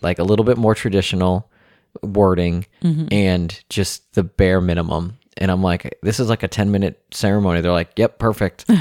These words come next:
Speaker 1: You know, I was like, you know, w-, outside of the processional,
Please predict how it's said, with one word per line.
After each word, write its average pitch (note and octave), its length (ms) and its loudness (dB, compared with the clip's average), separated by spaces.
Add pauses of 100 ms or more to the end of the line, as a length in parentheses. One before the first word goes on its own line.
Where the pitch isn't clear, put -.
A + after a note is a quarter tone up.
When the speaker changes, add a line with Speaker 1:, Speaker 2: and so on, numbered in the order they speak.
(420)
Speaker 1:
You A2 120 2
know, G2+ 320 2 (200)
I F#2+ 100 2
was G2+ 140 0
like, G2+ 160 2
you B2+ 100 2
know, G#2+ 220 4
w-, E2+ 300 -8 (380)
outside A#2 380 2
of G2 80 0
the F#2+ 60 -6
processional, F#2 640 -2